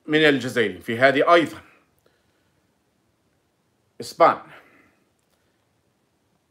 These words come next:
أسماء مشهورة، برلمانيين، حقوقيين، وحتى هذه،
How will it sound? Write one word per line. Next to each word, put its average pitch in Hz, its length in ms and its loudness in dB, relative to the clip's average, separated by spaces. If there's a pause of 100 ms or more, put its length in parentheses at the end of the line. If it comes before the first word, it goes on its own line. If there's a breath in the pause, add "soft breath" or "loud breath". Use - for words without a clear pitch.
(380)
أسماء 156 560 -2
مشهورة، 151 640 2
برلمانيين، 131 880 0
حقوقيين، 156 1000 -8 (340 soft breath)
وحتى 120 440 0
هذه، 175 260 2